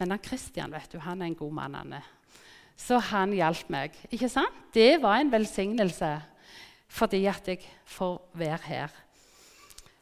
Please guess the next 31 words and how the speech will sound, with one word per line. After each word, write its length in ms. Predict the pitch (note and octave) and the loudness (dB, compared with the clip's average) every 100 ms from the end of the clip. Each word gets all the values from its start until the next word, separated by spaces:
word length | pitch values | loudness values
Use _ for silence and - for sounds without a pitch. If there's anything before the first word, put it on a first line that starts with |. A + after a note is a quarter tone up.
| - | -8
Og 120 | A#3 | 2
så 100 | C#4 | 6
leste 400 | D#4+ D#4+ C#4 - | 8 6 2 -2
jeg 100 | A#3 | 0
om 80 | B3+ | 0
deg, 220 | F#3+ D3+ - | -2 -4 -4
Svein 200 | - F#4 | -2 -2
Anton, 380 | A4 - D#3+ D#3+ - _ _ _ _ G#3 | -4 -12 -14 -14 -20 _ _ _ _ -4
i 100 | G#3 | -4
Utsyn. 420 | D3+ - - G3+ G4+ - | -4 -6 -6 -4 -6 -8
Det 120 | C#3+ C#3 | -10 -8
har 220 | D#3+ E4 F4+ | -6 -6 -8
dere 380 | A3+ G3 - F3+ | -8 -8 -8 -4
vel 160 | E3+ | -4
lest, 480 | D3+ C#3+ - - - - - - - - _ - - | -4 -8 -12 -18 -20 -20 -20 -20 -20 -20 _ -18 -10
intervjuet 480 | G3 - F#3+ F3 F#3 | -8 -6 -4 -4 -6
med 160 | F3 - | -8 -6
Svein 220 | F3 D3+ | -6 -6
Anton. 400 | D3 - - - | -8 -12 -12 -10
Og 100 | A3 | -6
der 260 | - A#3+ C4 - - | 2 2 2 -4 -18
skriver 880 | - - - G#3 G#3+ A3 G3+ F#3 F#3 - - | -16 -14 -4 -2 -2 -2 0 0 -2 -8 -12
de, 280 | F#3+ G3 G3+ F#3 - _ _ _ _ _ - | -6 -4 -6 -8 -20 _ _ _ _ _ -14
og 100 | F#3+ | -10
du 80 | F#3+ | -8
har 140 | F3 E3 | -8 -8
fortalt, 500 | F3 - D3+ D3+ - - - - - - | -10 -8 -8 -8 -12 -20 -20 -20 -14 -10
at 220 | G#3+ - A#3+ - | -10 -8 -10 -6
du 240 | B3 C4+ C#4+ - | -2 -2 -2 0
ble 160 | G#3 F#3+ | 0 2
møtt 500 | D#3+ - - - | 0 -4 -16 -20